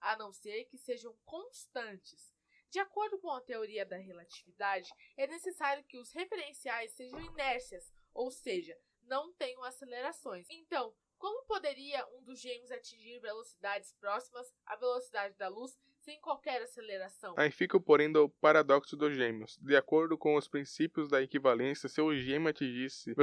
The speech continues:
Speaker 2: uma velocidade constante, não haverá diferença entre o gêmeo que ficou na Terra e o que estava viajando, pois ambos estariam em movimento em relação ao outro.
Speaker 1: Bom, exemplos de pessoas defendendo a viagem no tempo são o que não faltam,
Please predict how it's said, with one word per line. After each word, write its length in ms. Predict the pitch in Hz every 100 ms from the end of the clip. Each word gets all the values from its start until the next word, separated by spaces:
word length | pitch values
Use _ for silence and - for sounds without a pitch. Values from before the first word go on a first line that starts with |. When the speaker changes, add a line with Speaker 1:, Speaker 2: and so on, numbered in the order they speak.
| 135
Speaker 2:
uma 180 | - 143
velocidade 340 | 139 - 135
constante, 680 | 143 143 - - 143 135 -
não 140 | 135 147
haverá 440 | 143 143 135 143
diferença 560 | 143 - 139 131 - 143
entre 140 | 135
o 60 | 127
gêmeo 240 | 127 135
que 100 | 135
ficou 300 | - - 143
na 100 | 139
Terra 320 | - 123 131 147
e 80 | 135
o 60 |
que 100 | -
estava 280 | 139 - 135
viajando, 380 | 139 143 139 127
pois 260 | - 131 131
ambos 280 | 143 151
estariam 500 | 151 147 143 135 143
em 60 | 147
movimento 680 | 143 139 135 123 135 - 151 -
em 140 | 139
relação 380 | 135 131 - 147
ao 160 | 139
outro. 260 | 123 - -
Speaker 1:
Bom, 320 | 302 262 180 - _ _
exemplos 460 | 247 262 359 466 339
de 80 | 277
pessoas 420 | 226 - 240 226
defendendo 460 | 214 226 196 190
a 80 | 185
viagem 400 | 180 175 175 175
no 60 | 175
tempo 400 | 233 208 180 180 _ _
são 240 | - 285
o 60 | 311
que 120 | 320
não 160 | 294 381
faltam, 480 | - 202 190 165